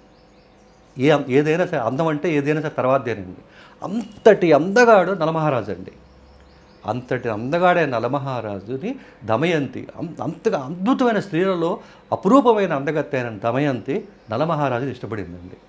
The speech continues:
అది చూసి అష్టదిక్పాలకులు కావచ్చు, దే-, దేవతలు కావచ్చు, అందరూ కూడా ఏంటంటే, మీ ఏంటి, అందరూ ఇష్టపడ్డారు దమయంతిని. శనీశ్వరుడు కూడా ఇష్టపడ్డాడు. ఇక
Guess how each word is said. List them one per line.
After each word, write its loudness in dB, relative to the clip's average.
అది 6
చూసి -2
అష్టదిక్పాలకులు 0
కావచ్చు, 0
దే-, -4
దేవతలు 2
కావచ్చు, 0
అందరూ 0
కూడా -2
ఏంటంటే, -6
మీ -4
ఏంటి, -2
అందరూ 0
ఇష్టపడ్డారు 0
దమయంతిని. 0
శనీశ్వరుడు 4
కూడా 6
ఇష్టపడ్డాడు. -8
ఇక -2